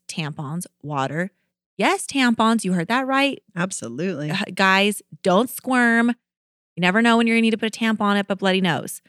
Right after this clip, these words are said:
Speaker 2: <laughs>
Speaker 1: Water, change of outfits for all the kids, a spare t-shirt for me. Felt dumb when I first did it.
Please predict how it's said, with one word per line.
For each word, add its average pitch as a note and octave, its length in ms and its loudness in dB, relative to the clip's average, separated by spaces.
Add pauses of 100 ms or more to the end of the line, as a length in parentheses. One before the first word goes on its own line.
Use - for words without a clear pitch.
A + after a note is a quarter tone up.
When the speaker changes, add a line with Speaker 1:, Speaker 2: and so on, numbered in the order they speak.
(140)
Speaker 2:
<laughs> - 80 -6 (560)
Speaker 1:
Water, F#3 480 4 (180)
change A#3 300 4
of G3+ 80 2
outfits D3+ 380 -2
for - 120 -2
all F3+ 160 2
the F3+ 100 -2
kids, F3 480 -2
a F#3 60 -2
spare F3 260 -4
t-shirt E3 380 -6
for E3+ 140 -6
me. F3 240 -4 (1080)
Felt G#3 220 2
dumb G#3+ 160 0
when G#3 100 0
I F#3+ 80 0
first F3 240 -6
did D#4+ 140 -4
it. - 120 -10